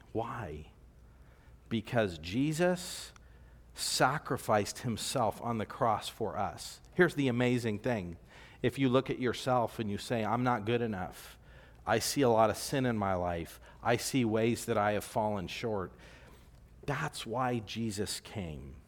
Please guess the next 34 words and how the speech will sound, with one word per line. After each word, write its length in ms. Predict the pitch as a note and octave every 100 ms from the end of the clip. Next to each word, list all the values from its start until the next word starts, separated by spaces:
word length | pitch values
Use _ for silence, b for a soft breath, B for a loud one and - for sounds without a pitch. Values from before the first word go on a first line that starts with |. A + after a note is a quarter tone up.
| - - - - -
We 200 | G2+ B2+
trust 500 | - - A#2 - -
him. 480 | - C3 B2+ C#3+ C#3+ B B
We 120 | - A#2
don't 260 | B2 A2
need 220 | A#2+ C3+
to 100 | A#2+
trust 400 | - A2 F#2 -
ourselves. 840 | F#2 E2+ - F2+ D#2+ D#2 - - - b b b b b b
Let 80 | A#2+
me 100 | B2+
read 320 | A2 A#2+ A2+
First 300 | - A#2 -
Corinthians 800 | - A2+ A2 A2 G2+ G2 F2+ - - b b -
chapter 460 | - A#2 G#2+ A#2
eleven, 380 | G2 G2 G#2+ G2
verse 200 | F2+ F#2
twenty-three. 640 | - A#2 G#2+ F#2 A2+ G#2+
The 140 | G2 G2
Apostle 420 | - G#2 G#2 G2+
Paul 300 | - G2 G2+
says, 300 | - G#2 F#2+
"For 200 | - A2+
I 200 | F2+ G2+
received 560 | A#2+ B2+ - - A#2+ -
from 180 | B2+ A#2
the 100 | G#2+
Lord 300 | A#2 A#2 G#2
what 140 | G2+
I 60 | G2+
also 300 | A#2+ - A#2+
delivered 480 | A2 G#2+ A#2 B2 -
to 100 | A2+
you, 380 | A2+ B2 G#2